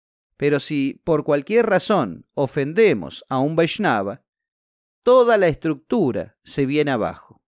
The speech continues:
El rey Rajugana ofendió a Yadabharata sin darse cuenta. Sin embargo, como persona de buen juicio que era, le pidió disculpas. Esa es la manera de liberarse de una Vaishnava parada.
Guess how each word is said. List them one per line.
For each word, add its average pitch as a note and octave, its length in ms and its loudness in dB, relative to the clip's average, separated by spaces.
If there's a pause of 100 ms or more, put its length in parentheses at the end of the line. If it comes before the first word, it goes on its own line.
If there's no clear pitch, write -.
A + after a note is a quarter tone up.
(840)
El D#3 180 0
rey A#3+ 200 2
Rajugana C#3+ 760 -2 (380)
ofendió G#3+ 480 2
a A3+ 40 4
Yadabharata A3 680 2
sin F#3+ 260 -6
darse F#3 320 -2
cuenta. D#3+ 560 -2 (560)
Sin - 240 -10
embargo, B2 640 0 (460)
como D#3+ 240 0
persona G3+ 420 0
de E3+ 80 2
buen F3+ 220 -2
juicio F#3 340 -2
que G3 220 0
era, F3+ 280 -2 (200)
le G3+ 200 0
pidió E3 380 -2
disculpas. - 720 -8 (800)
Esa G3 300 0
es F3+ 80 2
la F3 80 0
manera F3+ 340 0
de E3+ 120 2
liberarse F3+ 720 0
de D#3 140 -2
una F3 200 2
Vaishnava D#3 600 0
parada. G2 520 -4